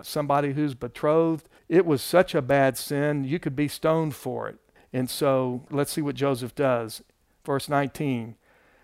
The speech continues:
"And Joseph, her husband, being a righteous man and not wanting to disgrace her, desired to put her away secretly." He was looking for a way out, a divorce.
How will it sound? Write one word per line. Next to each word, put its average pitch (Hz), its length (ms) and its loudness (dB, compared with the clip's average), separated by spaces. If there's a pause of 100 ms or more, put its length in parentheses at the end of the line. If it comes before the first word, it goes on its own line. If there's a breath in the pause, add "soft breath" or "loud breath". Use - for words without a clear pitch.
(120)
"And 123 180 -4
Joseph, 175 500 4
her 147 180 -2
husband, 127 720 -2
being 135 280 0
a 120 80 -2
righteous 139 520 0
man 120 440 -8
and 123 160 -4
not 139 240 2
wanting 156 380 2
to 190 120 -6
disgrace 170 600 -2
her, 113 340 -10 (420 soft breath)
desired 131 720 2
to 127 80 -4
put 180 300 -2
her 175 160 2
away 147 340 2
secretly." - 720 -6
He 151 280 -4
was 143 240 -4
looking 160 300 0
for 156 240 0
a 147 60 2
way 147 280 4
out, 139 280 2
a 113 60 -10
divorce. 123 640 -2